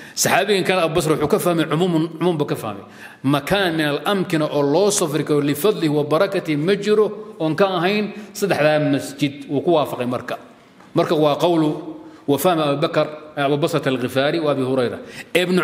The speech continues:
Umar baa asaguna wadaad kale hawsha ku dhacay, taabica saa ugu qabsaday. Oo yidhi, "Uma safri karti, waana xaaraan." ولا مخالف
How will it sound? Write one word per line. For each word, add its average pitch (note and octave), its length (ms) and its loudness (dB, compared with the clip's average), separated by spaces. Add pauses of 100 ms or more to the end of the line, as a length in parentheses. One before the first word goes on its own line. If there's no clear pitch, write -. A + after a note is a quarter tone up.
Umar G#3 240 4
baa E3+ 160 2
asaguna F3 260 0
wadaad E3+ 300 2
kale D#3+ 160 2
hawsha D#3 240 0
ku F#3 80 -4
dhacay, C#3 240 0
taabica C#3+ 260 -2
saa C#3 160 0
ugu C3+ 140 -2
qabsaday. A2 400 -8 (1120)
Oo C#3+ 140 4
yidhi, D3+ 160 2
"Uma D3+ 160 2
safri C3+ 300 0
karti, C3+ 200 -2
waana C#3+ 280 2
xaaraan." A#2 380 -2 (920)
ولا D3 380 2
مخالف C#3 480 0